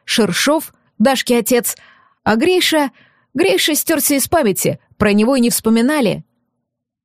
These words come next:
«Только ведь он не прогорел, он попал в аварию». «Да никто не знает, что произошло», отмахнулся Валерий Иванович. Он набрал долгов,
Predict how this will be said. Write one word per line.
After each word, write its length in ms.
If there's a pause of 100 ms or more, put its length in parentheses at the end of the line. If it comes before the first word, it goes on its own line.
(540)
«Только 300
ведь 240
он 220
не 100
прогорел, 640 (440)
он 260
попал 380
в 80
аварию». 580 (1040)
«Да 160
никто 300
не 120
знает, 300
что 220
произошло», 800 (240)
отмахнулся 680
Валерий 440
Иванович. 720 (480)
Он 180
набрал 340
долгов, 540